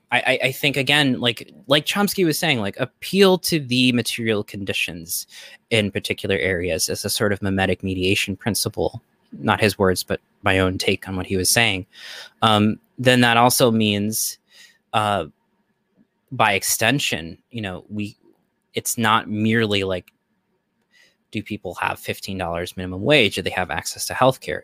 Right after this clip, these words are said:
Obviously, th-, those things are of concern and are an avenue for this mediation, but extending that into the commons, like, these are deeper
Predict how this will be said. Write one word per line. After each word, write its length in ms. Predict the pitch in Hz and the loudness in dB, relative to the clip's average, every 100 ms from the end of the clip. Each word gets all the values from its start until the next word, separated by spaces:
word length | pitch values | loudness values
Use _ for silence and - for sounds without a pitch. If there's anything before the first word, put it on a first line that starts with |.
| - | -4
Obviously, 520 | 113 110 110 - 98 | 0 2 0 -2 -4
th-, 140 | 95 110 | -6 0
those 340 | 113 104 - | 4 4 2
things 240 | 110 101 - - | -2 -4 -4 0
are 180 | 101 95 | 0 0
of 120 | - | -4
concern 440 | 98 - 104 101 | -10 -2 0 0
and 140 | 95 - | -2 -2
are 220 | 98 95 | 0 2
an 60 | 92 | 2
avenue 420 | 107 110 98 95 | 2 2 -2 -4
for 180 | - 90 | -4 -4
this 220 | 90 104 | -4 -4
mediation, 680 | 95 92 117 143 - 95 - - - - - _ | -4 2 2 2 0 -4 -8 -18 -18 -18 -20 _
but 300 | 107 98 - _ _ _ _ _ _ _ _ _ _ _ _ _ | 2 4 2 _ _ _ _ _ _ _ _ _ _ _ _ _
extending 760 | 107 - - 110 131 147 139 104 | -4 0 2 4 6 6 6 6
that 520 | 95 87 80 - - - _ _ - | 2 0 -4 -4 -6 -8 _ _ -8
into 180 | 107 - | -6 -6
the 80 | |
commons, 680 | - 165 180 127 98 98 - | -2 2 4 4 0 -4 -6
like, 160 | 98 - | -6 -4
these 180 | 120 120 | -2 -2
are 80 | |
deeper 800 | 107 98 117 120 120 110 95 101 | -4 0 2 2 2 2 2 -2